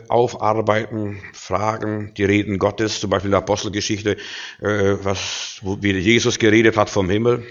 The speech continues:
der Auferstandene redet vom Himmel, und dann, was die Jünger gesagt haben und wie sie geredet haben, wie sie Christus verkündigt haben, also Wahrheiten. Und ich darf euch eine ganz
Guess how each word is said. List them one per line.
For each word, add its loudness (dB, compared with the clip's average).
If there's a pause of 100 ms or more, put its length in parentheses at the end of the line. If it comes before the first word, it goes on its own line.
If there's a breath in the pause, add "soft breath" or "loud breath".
(160)
der -6
Auferstandene 0
redet 2
vom -2
Himmel, 0 (400 loud breath)
und -2
dann, 2
was 2
die 0
Jünger 4
gesagt 0
haben 2
und 0
wie 0
sie 0
geredet 2
haben, -2 (180 loud breath)
wie -8
sie 2
Christus -4
verkündigt -2
haben, -4 (560 loud breath)
also -2
Wahrheiten. -2 (340 loud breath)
Und 2
ich 2
darf 6
euch 8
eine 6
ganz 2